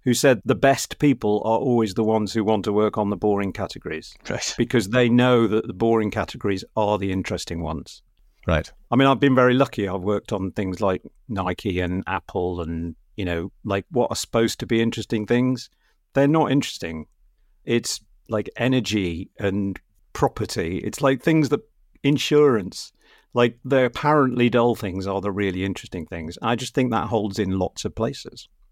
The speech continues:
Speaker 2: Well, let's, let's come back later on. I think that's a, that's a fascinating idea. But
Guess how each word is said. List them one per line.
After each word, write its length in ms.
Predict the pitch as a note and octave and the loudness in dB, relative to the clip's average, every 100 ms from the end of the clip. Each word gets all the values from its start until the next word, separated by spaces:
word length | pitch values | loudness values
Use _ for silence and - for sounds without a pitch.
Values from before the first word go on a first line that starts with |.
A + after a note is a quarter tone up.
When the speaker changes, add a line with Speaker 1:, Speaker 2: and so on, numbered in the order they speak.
| _ _ C#3+ | _ _ 0
Speaker 2:
Well, 140 | A#2 | 4
let's, 180 | B2+ - | 4 2
let's 140 | E3 | -2
come 160 | - G#3 | 2 2
back 180 | E3+ D#3+ | 2 0
later 300 | C3 A#2+ B2+ | -2 0 2
on. 160 | G2 | 4
I 80 | F2 | 2
think 160 | F#2+ C#3 | -2 -4
that's 200 | A2 - | -4 -2
a, 120 | G#2+ - | -2 -2
that's 180 | G#2+ | -4
a 60 | A#2 | -6
fascinating 580 | - B2 - F#2+ - G2+ | -6 -8 -4 -4 -4 -2
idea. 340 | F#2 E2+ D#2 | -2 -2 -4
But 180 | - | -4